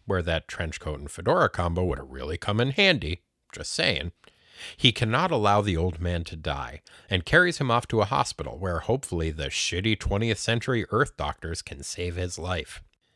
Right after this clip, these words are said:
Speaking of shitty twentieth century Earth doctors, Stephen Strange isn't doing so great. He was knocked out by either the fish monster's physical assault or by his mental one.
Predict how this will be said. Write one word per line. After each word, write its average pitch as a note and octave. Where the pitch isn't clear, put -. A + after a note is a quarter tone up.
Speaking G2
of D2
shitty E2+
twentieth E2
century E2
Earth -
doctors, F2
Stephen A#3
Strange D3
isn't A2
doing F#2
so C#2+
great. C2+
He A#3
was B3+
knocked F#3
out C#3
by E2
either G#2
the E2
fish -
monster's A2
physical D3
assault D#3
or G3
by D#3
his F#2+
mental G2
one. C#2+